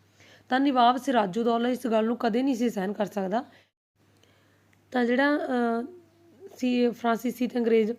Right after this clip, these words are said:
ਉਹਨਾਂ ਨੇ ਬੰਗਾਲ ਨੂੰ ਆਪਣੇ ਅਧੀਨ ਕਰਨ ਦੇ ਲਈ ਉਹਨਾਂ ਨੇ ਜਿਹੜੀ ਕਿ ਕਿਲ੍ਹੇਬੰਦੀ ਕਰਨੀ ਸ਼ੁਰੂ ਕਰਤੀ ਕਲਕੱਤੇ ਦੇ ਵਿੱਚ।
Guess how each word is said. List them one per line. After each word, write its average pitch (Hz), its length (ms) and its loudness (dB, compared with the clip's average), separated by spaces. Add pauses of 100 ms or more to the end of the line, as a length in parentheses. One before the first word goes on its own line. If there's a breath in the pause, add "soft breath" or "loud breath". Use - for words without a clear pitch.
(720 soft breath)
ਉਹਨਾਂ 254 300 2
ਨੇ 294 240 2 (720)
ਬੰਗਾਲ 226 320 2
ਨੂੰ 233 100 0
ਆਪਣੇ 233 240 -2
ਅਧੀਨ 240 240 -2
ਕਰਨ 214 260 -2
ਦੇ 214 120 2
ਲਈ 196 260 -2 (340 soft breath)
ਉਹਨਾਂ 240 160 0
ਨੇ 262 100 -2
ਜਿਹੜੀ 233 200 -2
ਕਿ 277 140 -2
ਕਿਲ੍ਹੇਬੰਦੀ 226 520 -2
ਕਰਨੀ 214 260 -4
ਸ਼ੁਰੂ 220 220 -4
ਕਰਤੀ 220 280 -6
ਕਲਕੱਤੇ 202 440 -6
ਦੇ 170 100 -6
ਵਿੱਚ। 170 240 -12